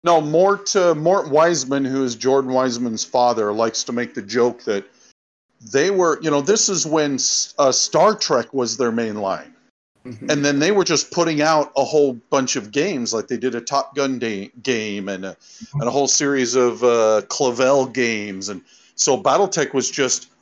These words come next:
Speaker 1: a board game that they put out, and they were off doing other things. And suddenly it was exploding, and, like, they could not crap out X Tech box sets fast enough for the next couple of years, right? Like, they just,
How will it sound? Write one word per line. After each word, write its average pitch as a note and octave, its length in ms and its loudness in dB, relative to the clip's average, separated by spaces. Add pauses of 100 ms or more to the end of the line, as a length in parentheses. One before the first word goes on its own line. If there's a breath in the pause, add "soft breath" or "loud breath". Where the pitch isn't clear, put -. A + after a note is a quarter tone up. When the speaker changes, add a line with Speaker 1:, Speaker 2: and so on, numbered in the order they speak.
(140)
Speaker 1:
a C3+ 100 2
board D3 440 2
game A#2+ 340 -2
that B2 160 -4
they B2+ 100 2
put C#3 240 -2
out, E3 380 2
and C3 160 -6
they C#3+ 120 2
were F#3 220 2
off D3+ 320 0
doing C#3+ 360 -4
other C3 240 0
things. C3 720 -6 (960)
And C3+ 160 -2
suddenly D#3+ 640 0
it D#3 80 -2
was C#3+ 180 -2
exploding, D#3 680 0
and, C3 100 -2
like, B2+ 160 0
they C#3 200 -2
could D3+ 340 -4
not C#3+ 460 0
crap C#3+ 420 -2
out C3 340 2 (640)
X D3+ 460 2
Tech D3+ 420 0
box C3+ 320 2
sets - 380 0
fast - 520 0
enough G#2 300 -8
for C3 160 -6
the A2+ 100 -6
next A2+ 260 -6
couple A#2+ 260 -4
of G2+ 60 -6
years, G2 420 -2
right? G#2+ 360 -4
Like, G2 200 -6
they G#2+ 140 -4
just, A2 260 -10